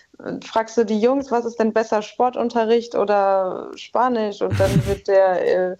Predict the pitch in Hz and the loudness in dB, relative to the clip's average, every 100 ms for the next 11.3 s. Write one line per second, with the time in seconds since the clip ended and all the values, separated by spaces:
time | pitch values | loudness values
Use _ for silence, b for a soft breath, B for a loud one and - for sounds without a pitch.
0 | B B - 214 202 196 208 214 214 262 | B B -14 -8 -4 0 2 2 4 4
1 | 262 214 220 208 220 220 302 349 320 - | 2 2 2 2 0 0 -2 -2 -4 -2
2 | 302 294 277 - 269 254 254 254 233 226 | 0 0 -2 -6 -4 -2 0 2 2 0
3 | 220 214 196 202 214 220 214 214 202 202 | -2 -2 -2 0 0 2 0 -2 -4 -6
4 | 202 202 196 190 - 220 269 233 - 190 | -2 0 0 -2 -2 -2 0 -2 0 2
5 | 180 175 - 190 180 180 - 226 254 196 | 2 0 -8 -6 -4 -4 -4 -4 -2 -4
6 | 185 185 B _ 196 190 185 196 208 202 | -4 -6 B _ -2 0 0 -2 -4 -4
7 | 185 190 190 190 196 196 196 208 208 208 | 0 0 0 0 0 0 0 -2 -2 -2
8 | 202 - - 202 202 208 208 202 214 208 | -6 -10 -4 -4 0 0 -2 -4 -2 0
9 | 208 208 - 202 202 202 202 202 196 196 | 0 -2 -2 -2 0 -2 -2 -6 -8 -10
10 | - 92 104 - - 302 370 262 233 190 | -4 0 0 -4 -2 2 4 2 0 -2
11 | 175 180 196 | -2 -4 -8